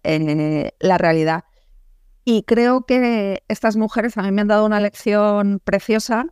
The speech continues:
porque yo las entrevisté por separado y cuando unifiqué las entrevistas en el libro me di cuenta de que compartían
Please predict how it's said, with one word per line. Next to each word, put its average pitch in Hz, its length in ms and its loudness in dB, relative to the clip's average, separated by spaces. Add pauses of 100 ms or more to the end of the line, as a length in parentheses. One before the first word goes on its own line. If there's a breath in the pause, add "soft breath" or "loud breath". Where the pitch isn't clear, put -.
(400)
porque 202 280 0
yo 180 80 4
las 190 220 0
entrevisté 214 420 -2
por 208 120 0
separado 202 460 0
y 180 60 -4
cuando 165 300 -2
unifiqué 165 480 -2
las 185 180 2
entrevistas 202 460 -4
en 190 80 -2
el 185 100 0
libro 196 200 0
me 190 140 2
di 170 80 2
cuenta 170 300 0
de 170 120 2
que 170 120 -2
compartían 175 760 -2